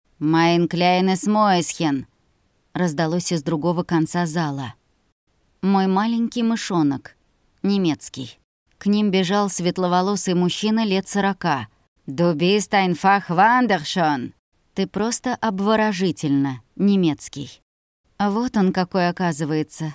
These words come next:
Клаус Лурье. Щуплый, ярко одетый немец с горбинкой на носу и пушистыми усами.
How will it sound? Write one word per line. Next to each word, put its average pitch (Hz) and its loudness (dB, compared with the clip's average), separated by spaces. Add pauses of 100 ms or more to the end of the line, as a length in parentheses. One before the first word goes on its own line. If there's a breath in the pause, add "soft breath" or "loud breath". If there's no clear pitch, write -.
(140)
Клаус 160 0
Лурье. 156 -2 (540)
Щуплый, 202 -2
ярко 185 0
одетый 180 -2
немец 185 0 (260 soft breath)
с 165 -6
горбинкой 202 0
на 185 2
носу 175 0
и 214 -6
пушистыми 190 -4
усами. 143 -4